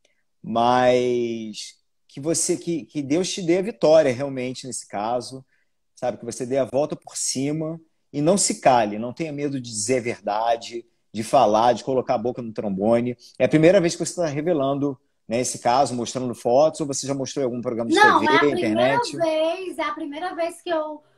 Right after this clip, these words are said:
Speaker 2: mostro as fotos, é a primeira vez que eu falo que ele, que ele me processou pedindo cem mil também, sobre o Comando Vermelho, e tudo isso foi,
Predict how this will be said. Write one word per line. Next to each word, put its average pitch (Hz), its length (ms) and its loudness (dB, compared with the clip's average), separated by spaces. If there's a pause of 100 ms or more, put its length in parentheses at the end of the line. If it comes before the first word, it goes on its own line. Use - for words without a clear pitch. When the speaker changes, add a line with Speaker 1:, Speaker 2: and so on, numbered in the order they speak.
(140)
Speaker 2:
mostro 339 380 -2
as 349 200 -4
fotos, 320 640 0
é 320 60 -4
a 302 100 -4
primeira 320 460 -6
vez 320 340 -6
que 330 360 -4 (580)
eu 320 160 4
falo 359 460 2
que 370 80 -10
ele, 330 400 -4 (240)
que 320 80 -10
ele 302 180 -6
me 311 120 -6
processou 330 340 -2
pedindo 302 340 -4
cem 330 320 -4
mil 320 220 -2
também, 294 600 -2 (240)
sobre 302 320 0
o 294 60 -2
Comando 320 460 4
Vermelho, 320 500 4
e 320 60 -6
tudo 466 360 4
isso 415 840 -2 (580)
foi, 339 1080 2